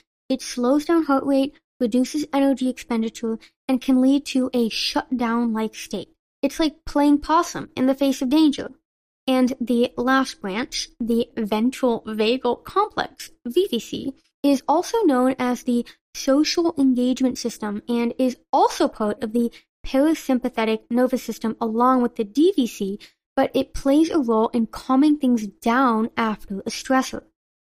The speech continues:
It's involved in social connection and relaxation. When activated, it can counteract the sympathetic nervous system's fight or flight response, promoting a sense of safety and connection. Obviously,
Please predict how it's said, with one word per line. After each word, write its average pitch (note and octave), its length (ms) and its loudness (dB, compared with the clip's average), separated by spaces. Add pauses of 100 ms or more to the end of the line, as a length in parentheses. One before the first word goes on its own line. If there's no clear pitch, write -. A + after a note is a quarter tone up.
(160)
It's D4 200 0
involved B3+ 540 2
in B3 240 0 (100)
social B3+ 540 0
connection A#3 640 -4
and A3 240 -4
relaxation. A#3+ 800 -2 (320)
When D#4+ 240 4
activated, A3+ 640 -2
it - 180 -4
can F4 220 2
counteract C#4+ 880 -4
the A#3 300 0 (340)
sympathetic B3 720 -2
nervous G3 300 -6
system's G#3+ 480 -4 (180)
fight A3 200 0
or G#3+ 80 -4
flight G4 360 0
response, A3+ 540 -4 (320)
promoting C4 580 4
a D#4 60 -4
sense A#3 400 -4
of B3 100 -8
safety B3 640 -2 (100)
and G#3 280 -4 (260)
connection. E4+ 520 0 (360)
Obviously, B3+ 680 0